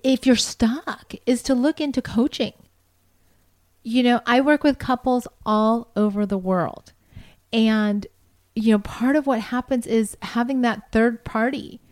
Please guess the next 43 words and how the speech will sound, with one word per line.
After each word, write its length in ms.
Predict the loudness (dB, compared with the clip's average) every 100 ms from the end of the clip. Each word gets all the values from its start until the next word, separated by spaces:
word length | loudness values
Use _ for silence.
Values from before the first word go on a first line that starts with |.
| _ _ -2
that 260 | 0 0
facilitator 760 | -2 -2 2 4 4 4 2 2
to 100 | 2
look 240 | 2 0 2
over 260 | 4 4 2
your 160 | 2
marriage 440 | 2 2 2 0 0
and 80 |
say, 100 | 0
"Okay, 160 | 2 2
what 160 | 2 2
are 60 |
the 80 | 2
different 320 | 0 -2 2
moving 260 | 2 2 -2
parts 420 | 0 0 0 -4
here? 360 | -6 -6 -10 -18 _ _ _ -12 0
And 140 | 0
how 180 | 2 4
does 220 | 4 2
this 180 | 0 -4
play 300 | -4 -2 0
out 160 | -2
with 160 | -4 -2
personality? 580 | -2 -2 -2 -2 -2 -2
And 120 | -2
how 120 | -2
does 220 | -2 -4
this 120 | -6 -4
play 200 | 0 0
out 40 |
with 120 | -2
communication 580 | -4 -2 -2 -4 -4 -6
style? 240 | -4 -4
And 120 | -2 -4
how 180 | -4
do 200 | -4 -2
we 200 | -2 -2
impact 480 | -2 -2 -2 -6 -8
this 420 | -6 -6 -8 -12 -14 -20 -20 -14
with, 600 | -2 4 4 4 -2 -8 -20 -20 _ _
you 260 | -6 -2 -2
know, 220 | -4